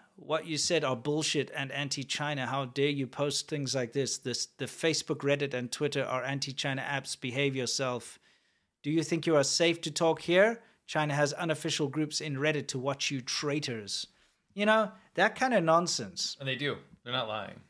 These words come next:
Speaker 1: No, they do.
Speaker 2: <laughs>
Speaker 1: Um, so, yeah,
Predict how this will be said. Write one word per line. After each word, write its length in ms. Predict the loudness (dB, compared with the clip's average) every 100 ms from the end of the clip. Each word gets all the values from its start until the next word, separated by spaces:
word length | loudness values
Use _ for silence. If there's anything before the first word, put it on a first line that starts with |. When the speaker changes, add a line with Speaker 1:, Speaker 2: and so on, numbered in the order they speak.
| _
Speaker 1:
No, 160 | 4 4
they 140 | 6
do. 180 | 6 6 4
Speaker 2:
<laughs> 40 | 0 -4 -10 -16 -16 -18 -16 -18 -4
Speaker 1:
Um, 380 | 6 8 8 6
so, 120 | 0 2
yeah, 260 | 6 4